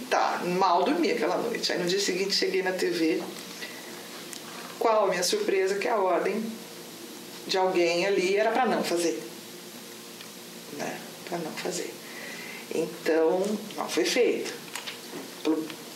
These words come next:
por bem ou por mal, acabou não fazendo. É, outras vezes também aconteceu, também aqui, de matéria política, ser política, de não falar,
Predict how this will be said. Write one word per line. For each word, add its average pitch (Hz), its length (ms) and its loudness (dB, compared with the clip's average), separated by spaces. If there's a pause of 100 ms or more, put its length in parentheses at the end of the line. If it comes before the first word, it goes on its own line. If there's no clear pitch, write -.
(120)
por 175 160 4
bem 165 140 6
ou 160 60 6
por 165 160 0
mal, 170 280 4
acabou 170 280 2
não 165 120 2
fazendo. 147 520 0 (720)
É, 175 1300 6 (800)
outras 180 360 4
vezes 180 340 4
também 185 280 2
aconteceu, 175 600 4
também 202 380 4
aqui, 330 460 2 (720)
de 170 140 2
matéria 165 1000 6 (600)
política, 175 720 6
ser 330 160 2
política, 190 480 0 (1040)
de 185 160 2
não 185 560 4
falar, 233 520 2